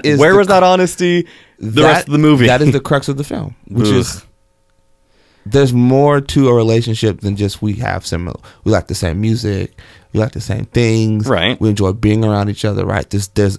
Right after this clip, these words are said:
Speaker 2: there's a feeling you have where she didn't have that feeling for her. And I don't necessarily believe he had a feeling for her. I think he was just infatuated with her.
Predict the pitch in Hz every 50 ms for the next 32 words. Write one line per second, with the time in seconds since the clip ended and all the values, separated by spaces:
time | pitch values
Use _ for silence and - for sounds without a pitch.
0 | _ - 92 101 104 95 95 92 87 - - - 127 123 117 110 104 104 104 98
1 | 92 95 92 92 95 - 95 98 95 92 95 95 - _ _ _ _ _ _ _
2 | _ _ _ _ - - - 143 135 117 147 156 147 139 135 151 175 180 156 117
3 | 110 - 113 101 80 71 110 - - 107 90 - _ - - - - - 135 143
4 | 160 190 196 185 156 123 90 - - 113 107 104 120 123 131 127 127 - 135 123
5 | 110 113 113 113 113 135 120 107 98 - - 110 101 95 - 117 131 160 127 120
6 | 120 113 117 117 110 104 98 95 - 110 123 135 - 104 95 87 92 - - -
7 | -